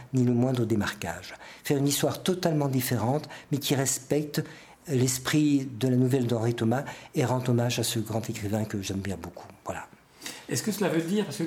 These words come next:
Speaker 2: quand vous racontez la manière dont cette nouvelle vous est venue en disant que vous
Speaker 1: Oui.
Speaker 2: étiez dans ce,
Speaker 1: Oui.
Speaker 2: dans ce grand magasin dont
Speaker 1: Oui.
Speaker 2: vous racontez,
Speaker 1: Oui.
Speaker 2: euh, la rencontre par le narrateur,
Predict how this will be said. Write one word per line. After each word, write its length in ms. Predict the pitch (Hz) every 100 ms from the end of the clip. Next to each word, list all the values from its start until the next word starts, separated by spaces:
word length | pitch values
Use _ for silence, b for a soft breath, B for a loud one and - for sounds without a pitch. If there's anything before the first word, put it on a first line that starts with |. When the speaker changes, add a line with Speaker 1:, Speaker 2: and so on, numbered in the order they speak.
| - -
Speaker 2:
quand 140 | 147
vous 140 | 135
racontez 440 | 139 135 143 123 151
la 100 | 139
manière 400 | 127 127 131 127
dont 160 | 123
cette 240 | 113 113 -
nouvelle 220 | 117 120
vous 180 | 110 110
est 60 |
venue 260 | 107 120 127
en 80 | 104
disant 300 | 104 104 117
que 100 | 107
vous 200 | 104 120
Speaker 1:
Oui. 80 | 117
Speaker 2:
étiez 200 | 113 127
dans 120 | 117
ce, 140 | - 113
Speaker 1:
Oui. 280 | 120 139 180
Speaker 2:
dans 120 | 151
ce 120 | 107
grand 160 | 120 127
magasin 420 | 123 120 117 131
dont 160 | 117 135
Speaker 1:
Oui. 60 |
Speaker 2:
vous 140 | 139 117
racontez, 760 | 123 127 117 - 135 127 117
Speaker 1:
Oui. 60 | 117
Speaker 2:
euh, 280 | 101 107 104
la 120 | 104
rencontre 460 | 104 104 117 113
par 80 | 104
le 80 | 110
narrateur, 260 | 110 151